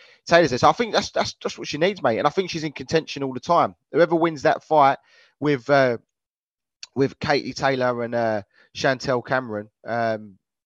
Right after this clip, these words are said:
I think, I mean, I'm siding with, with Taylor, but you never know. But I think whoever wins that, I think Mayo's up for a definite strong contention. I know there's super lightweight titles on the line, and it is a super lightweight division they're fighting at, but Katie could quite easily drop down to lightweight, or even Mayo moves up to super,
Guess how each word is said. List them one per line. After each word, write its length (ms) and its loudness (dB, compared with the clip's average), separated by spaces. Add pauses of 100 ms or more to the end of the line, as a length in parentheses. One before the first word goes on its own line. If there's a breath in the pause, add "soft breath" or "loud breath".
(280)
I 80 0
think, 320 -8 (180)
I 80 -4
mean, 160 -8
I'm 80 -8
siding 420 0
with, 220 -14 (360 soft breath)
with 240 -12
Taylor, 280 -6
but 80 -8
you 80 -8
never 160 -2
know. 160 2
But 160 2
I 40 0
think 180 -8
whoever 180 0
wins 220 -4
that, 140 2
I 40 -2
think 240 -12 (140)
Mayo's 400 0
up 160 -4
for 240 -10
a 60 -12 (340)
definite 480 -6
strong 240 -12
contention. 440 -10
I 60 -2
know 240 2 (300 soft breath)
there's 120 -6
super 300 -4
lightweight 480 2
titles 320 0
on 60 -6
the 80 -6
line, 220 0
and 80 -4
it 100 -4
is 100 -8
a 60 -16
super 240 -10
lightweight 340 -2
division 360 -10
they're 100 -10
fighting 340 -4
at, 180 -6
but 180 -2 (580 soft breath)
Katie 260 -4
could 140 -20
quite 260 0
easily 180 -8
drop 200 -6
down 180 -4
to 100 -12
lightweight, 380 0
or 160 -2
even 220 -8
Mayo 160 -4
moves 200 -8
up 120 -6
to 40 -16
super, 380 -8